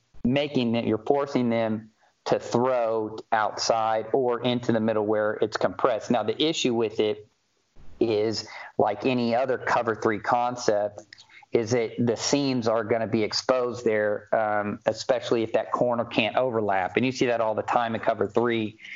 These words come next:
The, the seam, the seam player doesn't carry two, and the corner can't overlap in time, and you can kinda get a hole shot there.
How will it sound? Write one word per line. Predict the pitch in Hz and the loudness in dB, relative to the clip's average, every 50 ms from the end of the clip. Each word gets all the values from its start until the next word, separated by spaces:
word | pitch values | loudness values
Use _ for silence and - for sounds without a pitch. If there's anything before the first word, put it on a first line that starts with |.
| - - _ _ - | -18 -20 _ _ 0
The, | 117 113 110 110 107 - | 2 2 2 2 0 0
the | 110 110 | 0 0
seam, | 107 - - - 127 123 120 120 117 120 120 | 0 0 0 0 0 2 2 0 -2 -2 -2
the | - 110 | -2 -2
seam | 104 - - 131 123 117 | 0 2 0 0 0 2
player | - 135 123 117 113 | 4 4 4 4 2
doesn't | 110 113 110 113 110 95 - | 0 0 0 0 -2 -2 0
carry | - 123 117 113 110 | 0 0 2 0 -2
two, | - - - 131 127 123 120 120 117 113 | -2 0 0 2 2 2 2 0 0 0
and | 107 107 | 0 -2
the | 101 | -2
corner | - - 127 120 117 113 110 | 0 0 0 0 0 0 -2
can't | - - - 113 101 - | -2 0 0 0 2 2
overlap | 117 120 123 117 113 110 107 104 104 104 - 107 | 2 0 0 0 0 0 0 0 0 0 -2 -2
in | 104 | -4
time, | 101 - - 107 107 107 107 104 | -2 0 0 0 2 2 0 0
and | 101 104 101 | 0 0 0
you | 107 107 | 0 0
can | - 117 107 98 | 0 0 -2 0
kinda | - 127 120 117 110 104 | 0 0 0 0 0 0
get | 110 104 | 0 0
a | 95 | 0
hole | - - - 120 120 117 | 0 0 0 0 0 0
shot | 110 - - 95 95 95 - | -2 -2 -2 -2 -2 -4 -2
there. | - 101 98 98 101 98 98 | -2 0 0 2 0 -2 -4